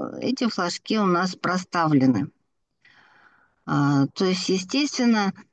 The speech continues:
это если я создаю первоначально карточку товара, то у меня вот, э,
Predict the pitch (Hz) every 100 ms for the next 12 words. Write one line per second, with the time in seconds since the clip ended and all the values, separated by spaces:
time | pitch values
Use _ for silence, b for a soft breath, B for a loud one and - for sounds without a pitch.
0 | _ _ _ - 202 202 214 202 185 202
1 | 190 - 185 180 202 196 185 185 190 180
2 | 190 190 190 214 190 170 165 180 175 165
3 | 156 - - 175 190 247 285 285 B B
4 | B - 220 247 208 185 190 202 196 185
5 | - 170 147